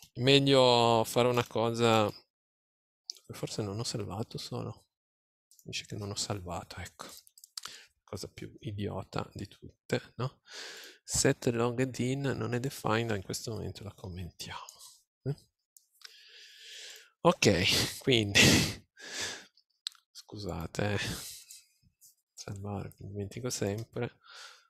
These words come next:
eh, P punto I T,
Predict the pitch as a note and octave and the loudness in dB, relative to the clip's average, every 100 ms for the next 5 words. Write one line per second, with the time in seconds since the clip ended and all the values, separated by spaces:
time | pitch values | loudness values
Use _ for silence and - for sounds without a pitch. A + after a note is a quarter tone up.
0 | _ _ _ _ _ - B2+ G#2 F#2+ - | _ _ _ _ _ -16 -10 -8 -8 -10
1 | _ _ G#2 G2+ _ - - G#2+ - D3 | _ _ -8 -8 _ -18 -14 -12 -10 -12
2 | - - B2+ - | -8 -4 -4 -4